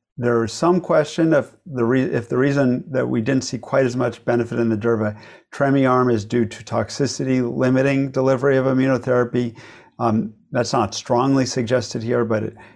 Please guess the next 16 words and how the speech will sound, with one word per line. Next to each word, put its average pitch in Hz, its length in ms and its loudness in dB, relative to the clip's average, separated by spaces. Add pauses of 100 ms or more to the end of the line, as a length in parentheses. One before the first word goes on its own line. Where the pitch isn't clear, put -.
it 117 140 -4
is 110 140 0
a 104 40 -4
possibility. - 800 -8 (2500)
Uh, 107 160 0
toxicity, 147 1040 0
uh, 120 360 2 (280)
generally, 156 840 2
uh, 123 200 2
very 120 280 2
manageable 131 640 2
with 131 120 -2
the 139 100 -4
addition 127 360 -2
of 120 120 -4
durvalumab 123 800 2